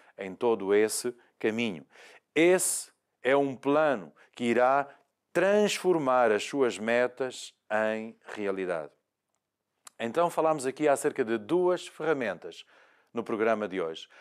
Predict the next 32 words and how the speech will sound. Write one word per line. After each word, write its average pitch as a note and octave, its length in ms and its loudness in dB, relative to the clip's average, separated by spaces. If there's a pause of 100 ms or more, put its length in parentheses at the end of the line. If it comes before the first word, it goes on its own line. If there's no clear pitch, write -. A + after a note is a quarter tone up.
A - 60 -4
primeira D3+ 340 2
ferramenta D#3 540 2
é D3+ 260 4 (160)
a B2 80 2
lista E3 420 -2
de D3 120 -2
desmotivação. A2 840 -6
Ok, A2 260 -2
eu C3 200 2
vou C#3 380 2 (100)
identificar C3 720 -2
aquilo B2 300 -4
que C3 120 -10
me A#2+ 120 -6
desmotiva, G#2+ 580 -6
aquilo A2+ 220 -8
que A#2 60 -18
me A#2 80 -4
aborrece, G#2+ 600 -4
aquilo B2 200 -10
que - 100 -16
me A2+ 120 -10
distrai, G#2+ 560 -2
aquilo A2+ 220 -10
que - 100 -18
me A2+ 80 -10
desfoca. F#2+ 540 -8 (440)
Eu C#3+ 180 4
vou E3 500 2
identificar F3+ 720 0
isso - 380 -6